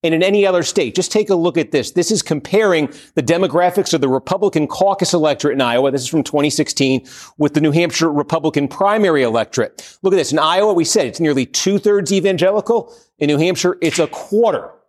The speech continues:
evangelical. Independent voters, a fifth of the Iowa electorate, more than forty percent in New Hampshire. And remember, in twenty sixteen, there were Democratic and Republican primaries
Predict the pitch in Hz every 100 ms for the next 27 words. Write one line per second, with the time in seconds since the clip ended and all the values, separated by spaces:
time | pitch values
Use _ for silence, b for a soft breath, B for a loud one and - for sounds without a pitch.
0 | 170 156 139 135 135 127 107 98 - 185
1 | 185 196 180 208 180 202 220 220 - -
2 | - 135 - - 202 214 226 147 196 180
3 | 180 190 185 170 180 - 202 B B -
4 | 151 175 160 156 - 190 202 277 262 202
5 | 170 - 175 165 160 147 143 165 226 -
6 | 151 147 143 143 180 214 165 139 - 196
7 | 220 185 - 196 202 208 B B B 160
8 | 147 127 143 190 208 196 180 175 - 170
9 | 185 202 190 175 165 156 147 - 156 156
10 | 156 151 143